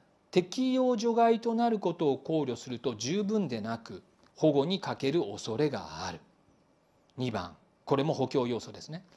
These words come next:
一年間に支払えた賃金の総額が、勤続、業績、専門職等の特別の事情がないのにもかかわらず、他店舗を含めた当該企業の一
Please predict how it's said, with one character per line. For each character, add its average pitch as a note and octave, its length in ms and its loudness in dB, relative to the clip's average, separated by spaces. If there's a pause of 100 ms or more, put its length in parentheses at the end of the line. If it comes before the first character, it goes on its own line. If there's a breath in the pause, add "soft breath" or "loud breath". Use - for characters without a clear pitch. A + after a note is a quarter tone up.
(340 soft breath)
一 E3+ 300 0
年 D4 300 0
間 E3 220 0
に B2+ 100 -4
支 - 140 0
払 C3+ 240 2
え - 20 -2
た A#2 120 -6
賃 C#3 240 -2
金 A#2 120 -6
の G2 100 -8
総 F3 340 2
額 D#3+ 300 4
が、 G#2 240 0 (340 soft breath)
勤 F3 320 0
続、 D3 300 0
業 C3+ 200 2
績、 B2+ 500 -4 (280 loud breath)
専 A#3+ 440 0
門 C4+ 180 4
職 F#3 220 0
等 D#3+ 180 -2
の C3+ 120 -4
特 C#3 240 -4
別 A#3+ 200 -2
の A#3+ 120 0
事 A3 120 -4
情 A#3 160 0
が A3 140 4
な G3+ 180 2
い D4 60 0
の C#4 100 2
に A3+ 80 4
も E3+ 140 2
か D3 100 6
か C#3 140 4
わ B2+ 100 6
ら A2 140 2
ず、 C3+ 240 2 (320 loud breath)
他 C4+ 140 6
店 C4+ 280 2
舗 D#3+ 180 4
を B2+ 40 2
含 B2+ 240 -8
め G#2+ 80 -4
た D3 340 4 (320 loud breath)
当 D3 180 4
該 A#2 200 4
企 A#2+ 220 -8
業 G#2+ 180 -2
の A#2 120 -4
一 G#2+ 140 -8